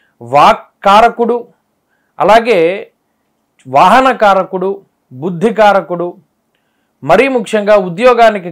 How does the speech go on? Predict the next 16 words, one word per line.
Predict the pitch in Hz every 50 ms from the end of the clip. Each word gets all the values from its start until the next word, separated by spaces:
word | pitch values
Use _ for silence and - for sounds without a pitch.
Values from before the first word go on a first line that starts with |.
| -
కారకుడైనటువంటి | 160 156 160 170 170 170 180 170 170 165 165 151 147 156 151 143 135 143 139 139
ఈ | 139 127 143
గ్రహాలన్నీ | 151 143 175 220 240 233 220 190 180 190 185 165
కూడా | 180 175 170 147 143
అనుకూలంగా | 151 156 151 180 190 175 175 165 151 147 135 120
ఉండడం, | 113 104 98 - - _ _ _ _ _ _ _ _ _ _ _ _ _ _ _ -
లాభస్థానమందు | 143 156 175 208 208 196 214 190 208 220 214 208 208 208 202 202 190 180 175 160 175
గురు | 196 220 208 214
రాహువులు | 208 202 180 190 196 196 196 185 190
యోగిస్తూ | 202 202 180 180 - - - 165 123 113
ఉండడం, | 107 98 92 - - _ _ _ _ _ _ _ -
ఈ | 147 190 247 269 262 247
మాసంలో | 233 220 208 - 214 202 196 196 196 214 226 226 - 170 160 196
ఏ | 226 240 254
విధమైనటువంటి | 214 185 196 208 214 220 214 208 202 190 175 196 175 175 170 160 151 185 185 190 - - - 135 147
ఆర్థిక | 175 190 180 165 156 180 196 196